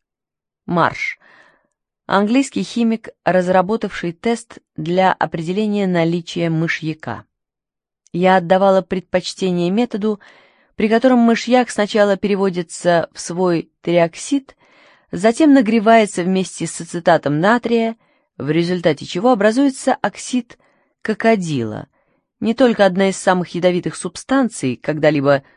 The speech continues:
существовавших на планете Земля, но и вещество с дополнительным полезным качеством, жутко отвратительным запахом,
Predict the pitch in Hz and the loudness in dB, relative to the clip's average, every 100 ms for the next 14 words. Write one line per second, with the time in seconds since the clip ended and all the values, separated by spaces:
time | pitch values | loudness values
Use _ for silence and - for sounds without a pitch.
0 | _ - 240 - 214 - 202 202 160 - | _ -6 -4 -4 -6 -2 2 4 2 0
1 | - - 143 165 165 139 135 165 220 277 | -10 -10 -2 0 0 -2 -4 -2 0 0
2 | 277 - - - 208 233 226 226 - 226 | -2 -12 -20 -6 2 4 4 2 -2 -6
3 | - 254 269 190 208 196 196 202 220 - | -4 0 2 2 0 4 4 4 0 -2
4 | 202 202 202 202 _ _ - 175 175 170 | -4 -2 -2 -6 _ _ 0 2 2 0
5 | 175 175 175 143 - - - 127 127 - | -2 -2 -2 -2 -6 -16 -10 -10 -10 -14
6 | _ _ _ _ 202 233 202 180 175 - | _ _ _ _ -2 -2 -2 -2 -2 -2
7 | 180 196 190 190 - 156 165 226 226 165 | -2 -2 -2 -8 -4 -4 0 0 0 -4
8 | - 131 | -8 -10